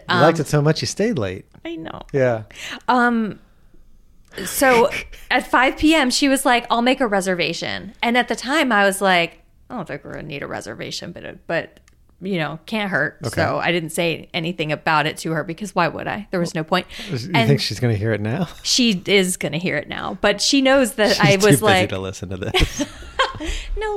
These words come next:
Speaker 2: Lee's a listener. Hi,
Speaker 1: Uh,
Speaker 2: Lee.
Speaker 1: uh.
Speaker 2: Um, so anyway, we got there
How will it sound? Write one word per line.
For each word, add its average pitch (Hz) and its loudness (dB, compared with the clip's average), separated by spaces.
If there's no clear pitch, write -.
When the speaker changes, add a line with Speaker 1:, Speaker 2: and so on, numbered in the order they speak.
Speaker 2:
Lee's 415 -2
a 403 -2
listener. 285 -4
Hi, 392 0
Speaker 1:
Uh, - 0
Speaker 2:
Lee. 269 0
Speaker 1:
uh. 233 2
Speaker 2:
Um, 247 4
so 247 4
anyway, 247 4
we 214 2
got 214 2
there 180 2